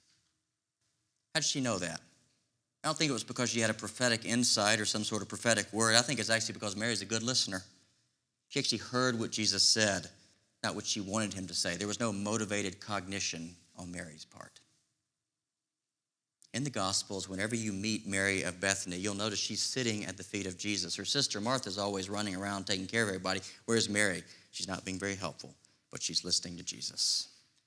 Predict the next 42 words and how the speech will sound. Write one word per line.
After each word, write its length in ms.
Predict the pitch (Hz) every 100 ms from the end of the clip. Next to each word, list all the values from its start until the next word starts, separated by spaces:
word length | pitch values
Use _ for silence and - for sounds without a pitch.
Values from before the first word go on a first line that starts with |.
| -
You 60 |
read 80 | 92
about 180 | 87 92
it 40 |
in 160 | 82 92
Luke 220 | 95 92
ten, 360 | - 127 117 107
John 240 | 104 98
eleven. 380 | 95 104 110 107
She's 240 | 98 87
listening, 380 | 113 135 - 120
she's 200 | 107 107
absorbing, 460 | 98 101 127 123 117
she's 240 | 117 92
reflecting 600 | 92 - 147 147 - 131 - - -
on 100 | 101
everything 460 | 113 147 170 160 151
that 140 | 131
Jesus 340 | - 127 120 -
says. 340 | 117 104 104
And 80 | 117
as 160 | 127
a 60 | 123
result, 500 | 123 120 156 170 - - - _ _ _
she's 240 | - - 143
ahead 220 | 123 127
of 80 | 104
everybody 440 | 95 92 92 90
else. 380 | 92 - - - - _ _ _ _ _ _ _ _ _ _ _ _
She 140 | - 139
understands 600 | 123 117 - 123 104 98
what 120 | 98
they 120 | 101
don't. 380 | 98 98 87 - - _ _ _ _ _ _ _ _ _ _ _ _ _ _ _ _ _ _ _ - -
And 100 | 110
so 100 | 110
when 140 | 104
she 160 | 113 165
comes 280 | 143 135
into 180 | 123 113
this 240 | 98 101 -
room 280 | 95 98